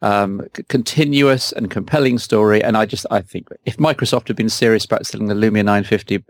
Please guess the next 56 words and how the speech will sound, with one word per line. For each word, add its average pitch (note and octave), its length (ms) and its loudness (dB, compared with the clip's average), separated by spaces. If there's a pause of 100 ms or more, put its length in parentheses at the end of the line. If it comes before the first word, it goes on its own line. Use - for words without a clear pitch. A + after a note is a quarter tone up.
(140)
six - 300 -4
months G#2 240 0
ago, F#2+ 200 2 (340)
they'd A2+ 160 0
have G2+ 80 0
done G#2 120 2
something F#2+ 260 -2
similar. G2+ 320 0
I B2 100 2
can B2+ 160 0
only C#3+ 220 4
think A#2 340 -2
that - 340 -2 (400)
Microsoft's A#2+ 640 0
advertising A2+ 720 0
and G#2 120 -2
marketing A2 400 0
for G2 60 -18
the G#2+ 80 -6
nine G#2 200 2
fifty G#2+ 280 -4
and G2 40 0
nine G#2 120 0
fifty - 260 -2
X - 160 -4
L G#2 160 2
was G#2+ 200 0
deliberately A#2+ 580 2
low G#2 180 4
key G#2+ 120 0
because G#2+ 220 -4
they, B2 100 2
they A#2+ 160 0
didn't C#3 280 0
really B2 160 2
want A#2 140 0
to - 60 -8
sell C#3+ 160 0
in G#2 100 -2
huge A2+ 340 -2
numbers G2+ 320 -2
to - 100 -6
normal A2 400 2
users A2+ 300 2
because A#2 260 -2
they B2 100 2
knew B2+ 240 4
the A#2 80 -4
software A2+ 480 0 (220)
was A#2+ 100 -2
still C#3 180 2
being C#3 140 2
worked D3 280 2
on. G2 220 2
I B2 160 4
suspect - 640 -2